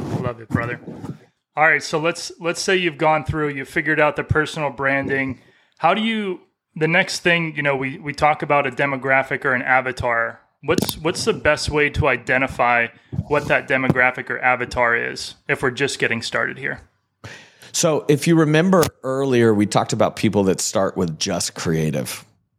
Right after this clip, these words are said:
Speaker 1: Yep.
Speaker 2: And you're skipping two major steps. Step one, data.
Speaker 1: Yep.
Speaker 2: I spent six months studying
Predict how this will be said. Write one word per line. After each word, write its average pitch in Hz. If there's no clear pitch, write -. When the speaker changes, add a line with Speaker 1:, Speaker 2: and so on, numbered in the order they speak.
Speaker 1:
Yep. 139
Speaker 2:
And 98
you're 104
skipping 110
two 110
major 92
steps. -
Step -
one, 127
data. 90
Speaker 1:
Yep. 127
Speaker 2:
I -
spent 117
six -
months 104
studying 87